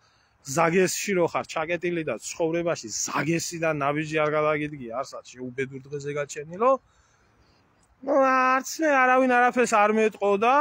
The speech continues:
დავრჩებოდი მასე და იქნებოდი რა, ზაგესურ დონეზე. ზაგესის მასშტაბით, რო ასწავლი მთელ ერს ჭკუას და მთელ ქვეყანას ასწავლი ჭკუას. მოკლედ, რა უნდა ველაპარაკო ამ გამოსირებულ არსებას, რომელიც ასეთ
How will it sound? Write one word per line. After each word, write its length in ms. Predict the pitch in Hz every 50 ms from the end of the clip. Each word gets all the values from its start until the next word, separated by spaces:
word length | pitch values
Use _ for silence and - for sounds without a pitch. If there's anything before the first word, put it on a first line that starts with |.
| 302 302
დავრჩებოდი 760 | 247 202 185 190 190 - - 220 208 202 196 180 165 160 156
მასე 320 | 156 170 185 196 - 240 277
და 120 | 294 349 359 359
იქნებოდი 640 | 349 359 - - 359 392 381 370 381 359 262 302 277
რა, 200 | 269 294 339 359 359 349 302 269 247 233 220 202 196 208 202 196
ზაგესურ 600 | 196 175 202 202 226 233 269 277 - - 269 262
დონეზე. 580 | 226 208 233 240 240 233 208 185 156 143 143 135 127 - _ _ _ _ - - - - - - - - - - _ _
ზაგესის 500 | - - 170 202 208 240 226 - - 226
მასშტაბით, 680 | 170 202 196 196 214 202 - - 233 214 190 170 160 151
რო 120 | - 214 233
ასწავლი 480 | 226 202 202 196 - 233 220 226 233 233
მთელ 340 | 220 196 - 220 214 202 185
ერს 320 | 175 196 226 247 240 -
ჭკუას 400 | - - - - 190 202 214 202
და 120 | - 254 233
მთელ 220 | 214 180 196 208 185
ქვეყანას 400 | - 208 190 202 208 208 202 -
ასწავლი 400 | 202 190 - - 214 220 233 240
ჭკუას. 320 | 226 - - 208 196 175 -
მოკლედ, 240 | 202 208 202 170 -
რა 120 | 175 165
უნდა 180 | 190 202 202 196
ველაპარაკო 540 | 180 175 180 185 180 - 185 175 156 139 160
ამ 100 | 156 147
გამოსირებულ 640 | 139 139 143 156 165 - - 170 160 147 127 123 127
არსებას, 480 | 139 151 - - 170 180 208 202 -
რომელიც 320 | 170 160 165 185 202 180 -
ასეთ 260 | 160 151 151 151